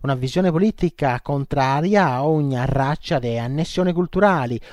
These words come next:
un personaggio storico de studiare con contivicio con tutta sa produzione letteraria sua. Pondiciri de prusu de Marianna Bussalai, consigliato sa lettura de suo libro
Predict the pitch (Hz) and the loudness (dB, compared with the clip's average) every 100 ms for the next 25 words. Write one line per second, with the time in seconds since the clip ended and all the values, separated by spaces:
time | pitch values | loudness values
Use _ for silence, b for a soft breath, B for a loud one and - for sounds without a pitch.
0 | B - 262 208 175 165 156 143 135 127 | B 2 6 6 6 2 2 0 -4 -10
1 | - 135 135 143 - 175 b - 160 - | -6 -4 -4 -6 -10 -12 b -2 0 0
2 | 180 147 107 98 123 b - 175 190 185 | 0 0 0 -4 -8 b -4 -2 2 2
3 | 202 165 147 120 107 - 127 - - 220 | 0 -2 -4 -6 -10 -10 -12 -8 -2 0
4 | - 107 - 139 - 160 160 208 - 117 | 0 -6 -8 -10 -6 -4 -4 -6 -6 -8
5 | 92 104 127 - 165 95 92 104 107 98 | -6 -8 -6 -2 -2 -2 -6 -6 -6 -8
6 | 87 85 82 - - - b b b b | -14 -16 -18 -20 -20 -20 b b b b
7 | - 262 269 - 240 220 160 143 151 165 | 2 2 2 0 0 2 0 0 0 0
8 | 175 190 151 127 110 107 117 123 120 117 | -2 -2 0 -2 -2 -4 -4 -4 -4 -6
9 | 131 139 - 190 240 240 160 - 127 - | -6 -4 -2 0 2 2 0 -2 -8 -10
10 | 120 131 120 113 110 120 120 - - 170 | -6 -4 -4 -6 -10 -8 -8 -2 2 2
11 | 107 104 131 127 123 101 104 | 0 -6 -8 -6 -6 -8 -12